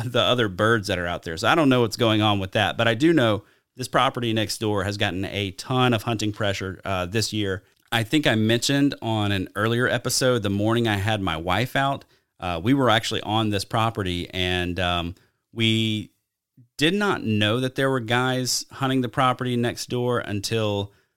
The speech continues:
uh, we're sitting there. We finally have a tom working our direction, walking down the wood line. And usually what they do is they'll walk down this wood line that is to our, uh, that would be to our west from where we're sitting.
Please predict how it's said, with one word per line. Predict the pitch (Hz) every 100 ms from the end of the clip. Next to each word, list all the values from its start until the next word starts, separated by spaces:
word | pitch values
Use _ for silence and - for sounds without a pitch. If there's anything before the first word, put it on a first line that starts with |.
| _ -
uh, | 78
we're | 92 147
sitting | - 156 135
there. | 131 127 127
We | 110
finally | 104 127 127 123
have | 113 110
a |
tom | 104 120 113 110
working | 110 107 120
our | 107 101
direction, | 101 104 107 - 104 101
walking | 104 104 113
down | 104 98
the | 98
wood | 98 98
line. | 101 98 95
And | 95
usually | 139 139
what | 120
they | 110
do | 101 110
is | 104 95
they'll | 98
walk | 95 135 147
down | 135 127
this | 101 107
wood | 113 113
line | 107 101
that | 98 95
is | 92
to | - 120 113 -
our, | 95 101 95 95 - _ _ _ _ _ _ _
uh, | 101 101 98 95
that | 95
would | 92
be | 110
to | 107 135
our | 101
west | 95 101 87 - - - _
from | - 113
where | 104 101
we're | 90
sitting. | 87 104 85 92